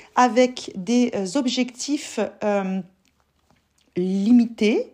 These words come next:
ou en tout cas très réalistes. L'idée est d'aider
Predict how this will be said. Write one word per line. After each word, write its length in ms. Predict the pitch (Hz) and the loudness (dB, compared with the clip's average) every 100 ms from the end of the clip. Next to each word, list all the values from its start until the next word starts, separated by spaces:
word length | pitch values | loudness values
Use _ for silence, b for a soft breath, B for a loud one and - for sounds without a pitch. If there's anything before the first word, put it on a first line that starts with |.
| - | -8
ou 60 | |
en 80 | 185 | -8
tout 140 | 170 - | -8 -2
cas 160 | 202 | 0
très 320 | 202 - 202 | 0 -6 -4
réalistes. 840 | 185 170 254 226 208 277 - - 214 B B B | -4 2 4 6 4 0 -8 -8 -10 B B B
L'idée 600 | 226 269 277 247 269 403 - B B | -2 0 0 2 4 2 -2 B B
est 100 | 233 | -2
d'aider 360 | 208 254 208 | 2 2 4